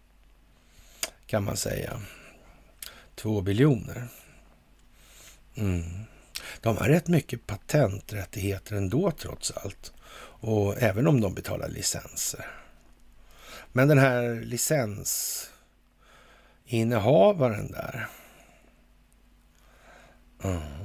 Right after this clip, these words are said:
Den måste man ju ha koll på naturligtvis om man ska sjösätta en sån här verksamhet som att försöka ta kontroll över den djupa staten. Den kan man ju liksom inte låta vara bara sådär. Nej. Det går inte.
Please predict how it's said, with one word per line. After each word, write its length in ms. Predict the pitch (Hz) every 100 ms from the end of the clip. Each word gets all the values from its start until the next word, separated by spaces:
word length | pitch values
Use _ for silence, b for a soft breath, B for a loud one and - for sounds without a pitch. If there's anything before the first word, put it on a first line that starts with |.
| 104 B B B B B B B B B B _ _ _ _ _ B B B
Den 140 | - 123
måste 280 | 120 - 131
man 120 | 139
ju 60 |
ha 100 | 139
koll 380 | 127 - 165 117
på 140 | - 90
naturligtvis 480 | - 101 95 92
om 40 | 98
man 60 |
ska 140 | 95 113 98
sjösätta 600 | - 110 104 101 98 104
en 80 | 98
sån 140 | 107
här 260 | 101 - - _ B B B B B B B B B B B
verksamhet 680 | - 107 90 - 98 98 90
som 120 | -
att 100 | 98
försöka 340 | - - - 98
ta 100 | -
kontroll 440 | - 95 98 90
över 160 | 92 98
den 100 | 95
djupa 220 | 95 95
staten. 440 | - 123 113 -
Den 120 | 107 107
kan 180 | 107
man 120 | 98 101
ju 60 |
liksom 280 | 95 - 101
inte 180 | 98 104
låta 320 | 101 92 110
vara 300 | 120 104 -
bara 220 | - 80 -
sådär. 280 | - - -
Nej. 340 | 85 80 80 - - - _ _ _ B B B B -
Det 80 | 110
går 300 | 151 110 98
inte. 400 | 104 - 85